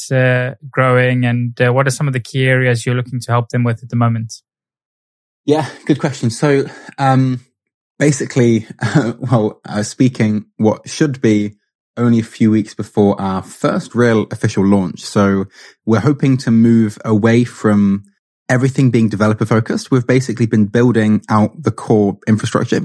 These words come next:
Speaker 2: I mean, for the last eighteen months, it's still not totally, it, it, well, it is in a, it is in a usable state, and, and we do have users, but there's, there's a few kind of just little things left, which then unlock a,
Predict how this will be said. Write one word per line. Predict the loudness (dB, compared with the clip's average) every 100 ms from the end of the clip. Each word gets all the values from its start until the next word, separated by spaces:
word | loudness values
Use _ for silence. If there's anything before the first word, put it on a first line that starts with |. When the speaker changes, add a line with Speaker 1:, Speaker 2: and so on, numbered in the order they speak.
| 0
Speaker 2:
I |
mean, | 0 2
for | 0
the | 0
last | -2 -2
eighteen | -2 0 0
months, | 0 -2 -8 -16 -20 -20 -4
it's | -2 -2
still | -2 0 2 0 -2 _ _ _ _ 0
not | 2 2 -2 -8
totally, | -2 -2 0 0 0
it, | 0 -4 -2
it, | -2 0
well, | 0
it | 2
is | 0
in | 2 2 2
a, | 2
it | -4 0
is | 0 2
in |
a | 2
usable | 0 -2 -4
state, | 0 0 0
and, | -2
and | 2
we | 2
do | 2 -2
have | -2
users, | -2 -2 -2 -6 -10 _ _ _ _ -2
but | 0 0 -8 -20 _ _
there's, | 0 0 0
there's | 0 -2
a |
few | -6 -14 -6 0 2 2 0 -4 _ _ _ -6
kind | -2 0
of | -2 _ _ _ -10 -8
just | -2
little | 0 0 0 -2 -6 -14
things | -4 2 2 2
left, | 2 0 -4 -14 -8 -2
which | -2 0
then | 0 2 0 0
unlock | 2 4
a, | 2